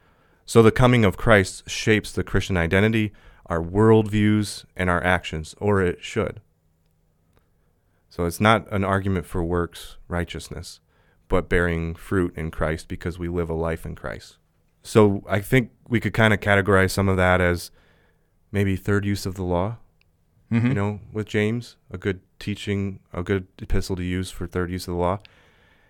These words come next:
Speaker 1: and maybe also, uh, second use as a mirror and even rebuking sin, um, holy living, uh, control of the tongue, things like that.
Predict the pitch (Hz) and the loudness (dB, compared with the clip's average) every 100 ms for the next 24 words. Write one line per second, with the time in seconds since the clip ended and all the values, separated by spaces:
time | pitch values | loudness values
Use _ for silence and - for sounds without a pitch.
0 | _ - 110 113 110 107 104 - 104 101 | _ -2 2 4 4 4 4 2 2 2
1 | 98 98 _ _ - 90 95 - 151 113 | 0 -4 _ _ -4 -2 0 0 2 0
2 | 85 82 80 - - _ _ - 92 92 | -2 -4 -6 -10 -20 _ _ -8 -6 -4
3 | 92 110 120 85 80 80 82 92 101 95 | -2 0 0 0 -2 -6 -6 -4 -2 -2
4 | 90 101 101 98 95 - 95 95 92 - | 0 -2 0 -2 -2 0 2 2 -2 -8
5 | _ _ _ _ 82 82 80 92 110 104 | _ _ _ _ -4 -4 -4 -8 -6 -2
6 | 98 92 92 90 90 90 95 _ _ _ | 0 0 0 0 0 -2 -6 _ _ _
7 | _ _ _ _ - 65 - 101 - - | _ _ _ _ -10 -8 -4 -4 -2 2
8 | 101 98 87 87 - 90 92 98 98 _ | 2 2 -2 -2 -2 0 -2 -6 -10 _
9 | _ _ _ 90 87 85 78 80 80 | _ _ _ -10 -8 -8 -8 -8 -10